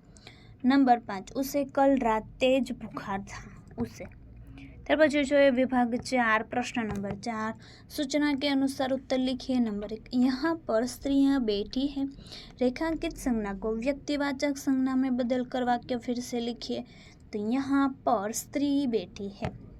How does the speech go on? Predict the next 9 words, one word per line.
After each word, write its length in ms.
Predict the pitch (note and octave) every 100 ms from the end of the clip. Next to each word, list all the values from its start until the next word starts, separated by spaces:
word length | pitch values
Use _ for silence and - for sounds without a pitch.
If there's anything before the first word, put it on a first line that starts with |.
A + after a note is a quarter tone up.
| -
नंबर 340 | A#3 A#3+ A3 G#3
बे, 200 | G3+ F#3 - - - -
"गुलाब 440 | A3+ C4 C#4 C#4 B3+
सुंदर 480 | - G#3+ F#3+ F#3+ G3
है।" 280 | - G#3+ - - - - - - - -
संज्ञा 460 | - C#4 C#4 C#4+ C#4
पहचान 520 | C4+ C4 C4 C4+ C4
कर 180 | B3 G#3+
जातिवाचक, 760 | G3+ G#3 A3 C#4+ C#4+ C#4+ C#4+